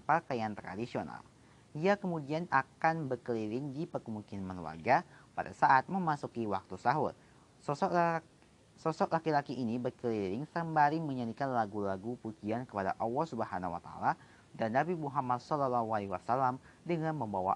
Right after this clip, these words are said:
alat musik tabu. Albania.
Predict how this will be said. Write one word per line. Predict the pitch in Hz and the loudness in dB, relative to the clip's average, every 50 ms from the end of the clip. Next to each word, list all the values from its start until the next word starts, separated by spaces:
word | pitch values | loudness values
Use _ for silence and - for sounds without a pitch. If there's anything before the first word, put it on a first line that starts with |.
| - | 2
alat | 127 135 131 127 - | 2 2 2 0 -2
musik | 120 120 - - 104 98 - | -6 -8 -8 -8 -8 -4 -4
tabu. | 95 85 - - 60 - - - - - - - - - - - - - - - - - - - - - - - - - - - - - 131 | -4 -6 -6 -10 -16 -16 -18 -20 -20 -20 -20 -20 -20 -20 -20 -20 -20 -20 -20 -20 -20 -20 -20 -20 -20 -20 -20 -20 -20 -20 -20 -20 -6 -2 0
Albania. | 135 135 135 127 147 170 208 214 202 165 120 87 - - | 0 0 2 4 4 6 6 4 4 2 2 2 0 -4